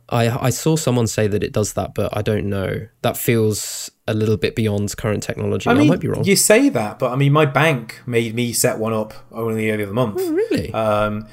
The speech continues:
Speaker 2: they, I think they were sick to death of people calling up their "I forgot my password" thing, 'cause let's face it, who remembers their bank password? Uh, <laughs> and they've set it up so that now your voice is your password. You say that five times into the phone itself,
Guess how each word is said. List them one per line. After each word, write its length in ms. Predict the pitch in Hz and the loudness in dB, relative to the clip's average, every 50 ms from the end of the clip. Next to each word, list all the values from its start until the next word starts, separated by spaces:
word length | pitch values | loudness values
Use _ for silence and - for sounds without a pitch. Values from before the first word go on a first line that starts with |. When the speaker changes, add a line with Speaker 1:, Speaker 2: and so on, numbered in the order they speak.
| - - | -6 0
Speaker 2:
they, 80 | - 131 | 0 2
I 80 | 113 | 4
think 160 | 117 165 185 180 | 4 4 4 4
they 60 | 180 | 4
were 100 | 160 143 | 4 4
sick 200 | 139 - 160 123 | 6 4 2 2
to 60 | 123 | 4
death 140 | 139 139 139 | 2 2 2
of 80 | - | 0
people 240 | - 127 120 110 113 | -2 -2 -2 -2 -4
calling 300 | - - 127 123 120 120 | -2 0 0 2 2 2
up 80 | 120 - | 0 0
their 180 | 123 113 - | -2 0 2
"I 120 | 123 120 117 | 2 0 0
forgot 260 | - 127 135 123 113 | 0 0 -2 -2 0
my 100 | 113 110 | -2 -2
password" 380 | - 131 123 123 120 - 101 - | 0 2 2 2 0 -2 -4 -6
thing, 100 | 107 104 | -6 -6
'cause 140 | - 113 | -2 2
let's 180 | 147 160 160 - | 2 2 4 4
face 240 | - 135 123 117 - | 4 2 2 2 0
it, 120 | 110 - - - - | -6 -6 -10 -6 2
who 80 | - 202 | 4 4
remembers 300 | 208 151 131 117 107 95 | 6 6 4 4 2 0
their 80 | 98 95 | -2 0
bank 260 | - 139 127 - - | 2 2 2 0 -2
password? 440 | - 104 - - - 110 120 127 - - - - - - - - | -8 -8 -8 -8 -8 -6 -6 -6 -8 -10 -18 -14 -10 -4 2 4
Uh, 440 | 156 147 139 143 131 180 - 156 135 - - 139 123 - | 6 6 8 6 6 6 6 4 4 2 2 0 0 0
<laughs> 40 | - | 2
and 320 | 135 135 135 135 139 139 | 2 4 6 6 6 6
they've 160 | 135 135 135 135 | 6 6 4 4
set 140 | - 135 | 4 4
it 80 | 127 127 | 4 4
up 160 | 123 123 123 | 2 0 0
so 120 | - - 131 | 0 0 0
that 100 | 127 117 | 0 0
now 220 | 117 117 117 113 | 0 0 2 2
your 180 | 113 113 117 113 | 2 2 2 2
voice 260 | 117 117 113 107 - | 2 0 0 0 0
is 80 | 107 | -2
your 80 | 113 110 | -2 0
password. 380 | - 156 151 139 - 107 101 107 | 2 2 2 2 0 -4 -4 -4
You 60 | 107 | -4
say 180 | - - 110 104 | -2 -2 -2 -2
that 160 | 101 104 - | -2 -6 -8
five 260 | - - 110 107 104 | -6 -4 -4 -4 -4
times 280 | - - 107 107 101 104 | -4 -4 -4 -4 -4 -6
into 180 | 101 101 - | -8 -8 -8
the 80 | - 110 | -8 -6
phone 240 | - 117 107 104 101 | -4 -2 -2 -4 -4
itself, 460 | 101 - - - 110 110 123 127 | -8 -8 -4 -2 0 0 -2 -2